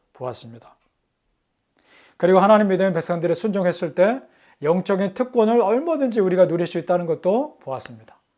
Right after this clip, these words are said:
저는 우리 성도님들, 그런 여러분에게 허락하신 영적인 특권 마음껏 누리실 수 있기를 예수님 이름으로 축복합니다. 기도하겠습니다. 아버지 하나님, 감사합니다.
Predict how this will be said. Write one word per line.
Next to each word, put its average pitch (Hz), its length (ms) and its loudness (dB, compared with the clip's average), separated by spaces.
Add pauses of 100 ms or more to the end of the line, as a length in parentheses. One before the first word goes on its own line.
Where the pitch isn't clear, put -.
(240)
저는 160 180 -6
우리 175 340 -4 (340)
성도님들, 147 680 -4 (560)
그런 160 540 2
여러분에게 185 420 4
허락하신 160 640 -4 (400)
영적인 160 460 -2
특권 180 420 -2 (360)
마음껏 202 920 2
누리실 170 400 -4
수 - 140 -10
있기를 120 380 -14 (520)
예수님 190 440 0
이름으로 185 720 4 (120)
축복합니다. 117 680 -16 (840)
기도하겠습니다. 139 840 -8 (1700)
아버지 156 260 2
하나님, 180 240 6
감사합니다. 156 880 -2